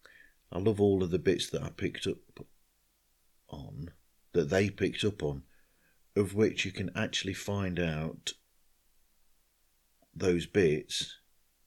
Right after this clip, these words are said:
in the blog that I posted up about my listening, which will be out already, actually. I've just realised that I've not long posted that up.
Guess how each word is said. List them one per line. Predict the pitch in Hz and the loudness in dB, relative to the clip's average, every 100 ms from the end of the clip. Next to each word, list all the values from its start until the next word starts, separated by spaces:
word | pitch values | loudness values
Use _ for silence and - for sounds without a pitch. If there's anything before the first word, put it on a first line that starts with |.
| _ _ _ _ 95 | _ _ _ _ -6
in | 87 | -2
the | 85 | 0
blog | 98 92 85 | 2 2 0
that | 82 82 | -6 -8
I | |
posted | - 95 85 - 73 | -2 -2 -2 -4 -2
up | 85 | -4
about | 71 85 80 | -2 -2 0
my | 80 | -2
listening, | 80 87 - 80 76 73 69 - - - - - _ - | -2 -2 -2 -4 -4 -4 -8 -14 -20 -20 -20 -20 _ -4
which | 85 - | -2 -2
will | 85 85 | -2 -2
be | 82 80 78 78 73 _ _ _ _ _ _ _ _ _ _ _ _ _ _ _ _ _ | 0 -2 -2 -4 -8 _ _ _ _ _ _ _ _ _ _ _ _ _ _ _ _ _
out | 95 92 85 92 | 0 0 0 0
already, | 85 95 85 78 | 2 2 2 0
actually. | 73 - 71 71 73 71 - | -4 -6 -6 -4 -6 -10 -10
I've | 73 | -8
just | 78 - | -8 -4
realised | 85 82 76 76 76 | -2 -2 -2 -6 -6
that | - | -8
I've | 76 | -6
not | 76 - | -6 -6
long | 73 76 - | -6 -8 -6
posted | 85 80 - - | -4 -4 -8 -6
that | 78 - | -6 -2
up. | 73 - | -4 -4